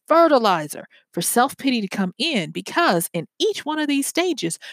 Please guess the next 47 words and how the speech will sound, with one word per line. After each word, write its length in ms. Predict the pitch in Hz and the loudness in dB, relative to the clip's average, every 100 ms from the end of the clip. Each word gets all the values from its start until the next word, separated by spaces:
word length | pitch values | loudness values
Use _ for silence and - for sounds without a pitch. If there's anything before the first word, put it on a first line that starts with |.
| - | -2
you'll 200 | 294 339 | 2 2
always 480 | - 320 339 330 294 | 2 -4 -2 -2 -2
get 180 | - 294 | -4 -6
to 80 | 285 | -6
the 60 | |
point 240 | 269 294 233 | -4 -2 -2
where 100 | 262 | -2
you 180 | 269 269 | -2 -2
regret 440 | 277 247 285 277 | -4 2 2 2
your 160 | 285 285 | 2 2
actions. 500 | 330 330 - 160 - - - | 0 -2 -8 -8 -12 -18 -6
You 240 | 226 339 | 6 8
will 140 | 440 415 | 10 8
regret 600 | 440 403 349 494 403 - _ _ _ _ | 4 4 6 6 6 0 _ _ _ _
how 440 | - 349 311 277 - _ | 0 4 4 4 -2 _
you 200 | 302 330 | 2 4
were 180 | 311 302 | 6 4
a 80 | 277 | 4
victim. 480 | 349 320 - 185 - - - | 0 0 -8 -14 -14 -20 -12
You 140 | 147 143 | -4 2
will 140 | 190 | 2
regret 480 | 226 220 233 349 - | 2 0 0 0 2
the 80 | 233 | -2
temper 340 | - 508 - | 2 0 0
tantrum 460 | 269 240 196 - 208 | 0 2 2 2 0
you 120 | 247 | 0
had 340 | 254 370 320 | -2 -2 0
during 260 | 208 202 180 | 2 4 4
that 240 | 220 190 | 2 0
time. 400 | - 196 143 131 135 - - | 2 2 2 -2 -6 -12 0
"Nobody 640 | 226 349 403 415 427 427 427 | 4 6 8 8 8 8 6
understands 640 | 392 440 - 339 370 453 | 6 -2 0 2 2 2
how 180 | 415 403 | 2 4
I 100 | 359 | 4
have 520 | 392 330 427 466 403 | 4 0 0 2 0
it." 60 | - | -2
You 140 | - 247 | 0 2
know, 180 | 202 175 | 2 2
this 200 | 262 269 | 0 0
is 100 | 226 | 2
one 160 | 233 | 2
of 60 | 196 | 2
the 80 | 180 | 2
famous 400 | 233 233 208 185 | 2 2 2 0
ones 240 | 180 185 | -2 -2
for 100 | 190 | -2
victims. 640 | 190 294 _ - 135 139 | 0 -2 _ -6 -6 -6